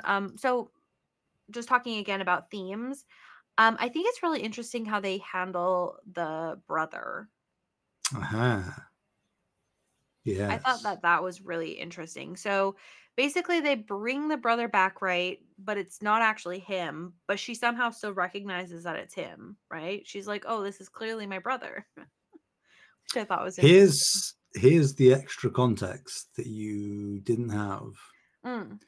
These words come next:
Speaker 1: okay.
Speaker 2: Um, no, probably the most, like, nerdy freak out moment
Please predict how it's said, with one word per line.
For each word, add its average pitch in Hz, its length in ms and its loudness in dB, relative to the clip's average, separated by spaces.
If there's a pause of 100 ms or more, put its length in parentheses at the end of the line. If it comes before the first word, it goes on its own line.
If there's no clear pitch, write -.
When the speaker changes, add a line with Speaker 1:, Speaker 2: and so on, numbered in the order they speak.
(140)
Speaker 1:
okay. 214 320 -6 (800)
Speaker 2:
Um, 117 600 2 (2500)
no, 139 420 8
probably 127 680 4
the 120 160 -2
most, 107 840 -4 (460)
like, 107 360 -10 (420)
nerdy 110 580 2
freak 107 440 -6
out 104 200 -2
moment 101 520 -4